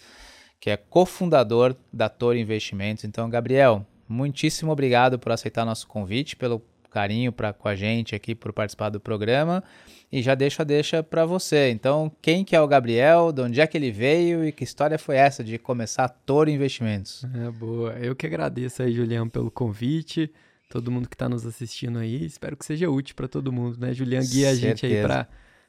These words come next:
Speaker 2: tentar ajudar um pouquinho. É,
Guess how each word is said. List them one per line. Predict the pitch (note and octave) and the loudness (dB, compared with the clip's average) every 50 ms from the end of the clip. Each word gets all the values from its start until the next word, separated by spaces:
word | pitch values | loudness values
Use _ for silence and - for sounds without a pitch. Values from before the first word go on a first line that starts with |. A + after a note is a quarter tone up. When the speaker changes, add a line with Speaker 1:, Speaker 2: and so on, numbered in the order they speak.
| _ _ | _ _
Speaker 2:
tentar | - B2+ A#2 - C3 | -10 -8 -4 -4 -4
ajudar | B2 A#2 C3 B2+ B2 A#2 | -4 -4 -4 -4 -4 -4
um | B2 | -4
pouquinho. | B2 - C3+ A#2+ - - - A#2 A#2 A2+ A#2 A2+ _ _ - - _ _ _ - _ _ _ _ _ _ _ - | -4 -4 -4 -4 -6 -8 -8 -6 -6 -6 -8 -10 _ _ -20 -20 _ _ _ -20 _ _ _ _ _ _ _ -10
É, | B2 A#2 A#2 A#2 A2+ A2+ A2+ B2 C3 C3 A#2 | -10 -8 -8 -8 -8 -8 -10 -10 -10 -12 -12